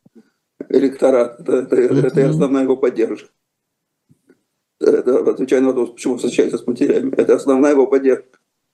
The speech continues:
Speaker 1: Вообще главный русский избиратель — это женщина средних лет из провинции. Она до сих
Speaker 2: Кото-
Speaker 1: пор во всём,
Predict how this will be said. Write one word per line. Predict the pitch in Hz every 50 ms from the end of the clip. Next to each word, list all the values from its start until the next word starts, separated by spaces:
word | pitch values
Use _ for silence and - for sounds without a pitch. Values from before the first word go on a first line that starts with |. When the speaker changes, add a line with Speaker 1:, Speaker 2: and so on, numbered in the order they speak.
| _ _ _ _ _ - _ _ _ _ _
Speaker 1:
Вообще | - 135 127 - - 139
главный | 135 143 147 147 135 131 131 131 123 131 135 - _ _ _ _
русский | - 147 143 139 131 - 127 143 - - - _ _ _ _ - _ _ _ _ _ _ _ _ -
избиратель — | - - - 127 131 120 127 127 147 156 156 - - 127
это | 135 147 117
женщина | 127 151 143 135 143 139 131
средних | 127 - 139 127 127 123 - - -
лет | - - - - -
из | -
провинции. | _ - 123 123 123 117 117 - - _ _ _ _ _ _ _ _ _ _ _ _ _ _ _ _ _ _ _ _ _ _ _ _ _ _ _ _ _ -
Она | 127 131 139 143
до | 131
сих | 123 - -
Speaker 2:
Кото- | 165 - 175
Speaker 1:
пор | 143
во | 139 131
всём, | - - 139